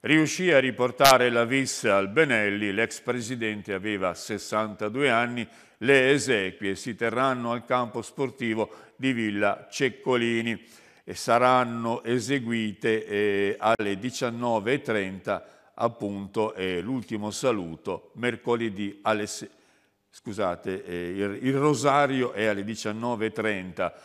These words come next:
eh, a Villa Ceccolini, mentre l'ultimo saluto, il funerale, si terrà alle sedici di mercoledì nel campo sportivo di Villa Ceccolini. E, eh, per quanto riguarda il rof,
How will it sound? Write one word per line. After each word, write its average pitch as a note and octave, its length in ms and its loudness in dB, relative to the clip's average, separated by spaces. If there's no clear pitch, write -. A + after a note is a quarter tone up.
eh, - 80 -8
a F#2 300 0
Villa G2 440 0
Ceccolini, A#2 720 -2
mentre G2 420 -4
l'ultimo G2+ 420 -6
saluto, G#2+ 520 -2
il E2 80 -8
funerale, G#2 640 0
si A2 200 -8
terrà G#2+ 300 2
alle G2+ 180 2
sedici G#2 580 -4
di F#2+ 220 -4
mercoledì G#2 840 -4
nel G2+ 200 -10
campo G2 360 -6
sportivo F#2+ 680 -8
di B2+ 160 -4
Villa F2+ 460 -4
Ceccolini. F#2+ 680 -4
E, A#2 720 -2
eh, G#2 60 -2
per G#2+ 180 -4
quanto C3 360 0
riguarda A#2 720 2
il G#2+ 340 0
rof, C3 720 2